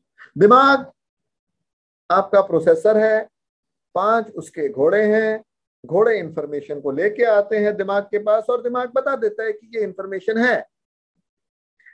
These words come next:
जब छह इंद्रियां होती हैं, तो छठी इंद्री information bringer का काम करती है, दिमाग उसको process करता है और आप मुंह से बता सकते हैं कि भाई, ये ऐसा हुआ।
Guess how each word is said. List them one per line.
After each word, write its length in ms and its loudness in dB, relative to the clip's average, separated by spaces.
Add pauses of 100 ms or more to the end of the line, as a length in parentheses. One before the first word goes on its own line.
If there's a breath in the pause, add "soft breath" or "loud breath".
(120)
जब 220 4
छह 160 -4
इंद्रियां 480 -4
होती 280 -4
हैं, 160 -4
तो 140 -2
छठी 420 -4
इंद्री 500 -4 (460)
information 720 -4
bringer 380 2
का 180 -2
काम 280 -8
करती 360 -12
है, 280 2 (280)
दिमाग 300 0
उसको 220 -8
process 460 -4
करता 260 -2
है 200 -10 (260)
और 140 -2
आप 220 0
मुंह 180 -8
से 100 -8
बता 260 0
सकते 460 -6
हैं 140 -10 (260)
कि 80 -6
भाई, 200 -2
ये 160 -4
ऐसा 360 -4
हुआ। 400 0